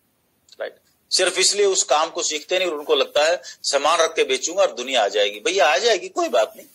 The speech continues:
सवेरे शाम online offline दुनिया भर की चीजें चलती हैं। और हमें आज तक इसलिए फर्क नहीं पड़ा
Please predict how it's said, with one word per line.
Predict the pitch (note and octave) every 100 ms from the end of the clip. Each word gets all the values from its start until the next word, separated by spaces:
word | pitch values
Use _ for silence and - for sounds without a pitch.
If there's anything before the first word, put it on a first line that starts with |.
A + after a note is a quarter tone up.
| - -
सवेरे | F3+ G#3 F#3+
शाम | F3+ F3+ B3
online | C#3 C3+ D#3 C#3+
offline | A2 A#2+ B2
दुनिया | A#2 C3 C3+
भर | A#2
की | A#2
चीजें | A#2+ G#2+ A#2
चलती | - G#2+ A2
हैं। | G#2+ - - - _ _ -
और | D#3
हमें | C#3 E3 G#3+
आज | G3+ G3+
तक | G#3
इसलिए | F3+ - A3+
फर्क | G3 G3+
नहीं | G3
पड़ा | E3 E3+